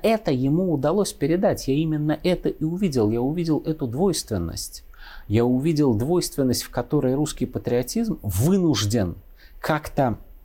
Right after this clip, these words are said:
соотноситься с тем отвратительным, что делает коммунизм с Россией,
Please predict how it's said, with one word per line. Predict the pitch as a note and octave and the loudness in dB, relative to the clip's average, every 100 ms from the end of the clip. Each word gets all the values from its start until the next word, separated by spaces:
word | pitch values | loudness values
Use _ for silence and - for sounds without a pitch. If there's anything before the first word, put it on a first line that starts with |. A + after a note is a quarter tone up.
| - - | -20 -10
соотноситься | - - C#3 B2+ - D3+ - - A3+ - - G2+ - - - - - - - - - | -4 0 0 0 0 0 2 0 0 0 0 0 -2 -14 -20 -20 -20 -20 -20 -20 -10
с | - - - | -2 0 0
тем | - F#3+ F#3 D#3 - - - - - | 2 2 2 0 -4 -18 -20 -20 -8
отвратительным, | D#3 F3 G3+ G#3+ G3+ - F#2+ D#2 A#1 A#1 - - - - - - - | -6 -2 -4 -2 -2 0 0 0 -6 -12 -18 -20 -20 -18 -18 -18 -10
что | - - C#3+ | -4 0 2
делает | B2+ A2+ F3+ F3+ D#3 A#2+ G2+ - - - - - - | 4 4 4 4 4 4 0 -6 -18 -18 -18 -20 -8
коммунизм | - B2 B2+ C3+ D3+ D#3 D#3 - - | 0 4 6 6 4 2 -2 -6 -10
с | - | -2
Россией, | C3+ - - F2+ - - | -2 0 0 -2 -2 -12